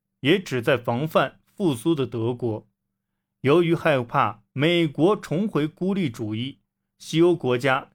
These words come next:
坚持与美国达成有约束力的军事协议，而不再满足于没有约束力的援助承诺。一九四九年四月四日，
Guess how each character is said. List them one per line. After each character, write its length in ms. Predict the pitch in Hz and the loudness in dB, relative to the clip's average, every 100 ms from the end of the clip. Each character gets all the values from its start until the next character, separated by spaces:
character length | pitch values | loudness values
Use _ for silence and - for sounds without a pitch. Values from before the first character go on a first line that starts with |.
| - | -4
坚 260 | 240 277 | -2 0
持 220 | 240 147 | -2 -2
与 100 | 156 | -2
美 280 | 185 143 117 | 0 -2 -2
国 360 | 107 127 175 - _ | -2 0 0 -2 _
达 240 | - 123 139 | 0 0 0
成 220 | 131 135 | -4 -4
有 180 | 117 117 | -2 -2
约 240 | 175 269 | -2 -4
束 180 | - 156 | -2 -2
力 160 | 160 | -2
的 140 | 120 113 | -2 -4
军 320 | 113 185 208 | -2 -2 -2
事 160 | 202 113 | -4 -8
协 260 | - 113 | -4 -4
议， 220 | 160 170 _ _ _ _ | -4 -8 _ _ _ _
而 200 | 143 233 | 2 2
不 120 | 208 | 2
再 160 | 214 233 | 2 2
满 340 | 139 117 110 | 2 0 0
足 220 | 113 135 208 | -2 -2 -2
于 240 | 147 - - | -4 -8 -6
没 180 | 139 196 | -2 2
有 160 | 170 | 2
约 260 | 131 214 277 | 0 0 -2
束 200 | - 151 | -2 -2
力 180 | 160 131 | 0 -2
的 280 | 117 107 _ | -4 -6 _
援 300 | 120 123 165 | -2 0 0
助 200 | 196 151 | -2 -2
承 320 | 113 113 110 | -4 -6 -2
诺。 260 | 143 135 - _ _ _ _ _ _ _ | 0 -2 -4 _ _ _ _ _ _ _
一 200 | 139 185 | 0 0
九 220 | 151 127 | 2 0
四 200 | 120 165 | 0 -2
九 180 | 123 113 | -2 -2
年 320 | 107 110 - | -2 -2 -4
四 220 | - - 143 | -10 -4 0
月 120 | 139 | 0
四 320 | 135 - 196 | -2 -2 0
日， 280 | 117 113 | 0 -4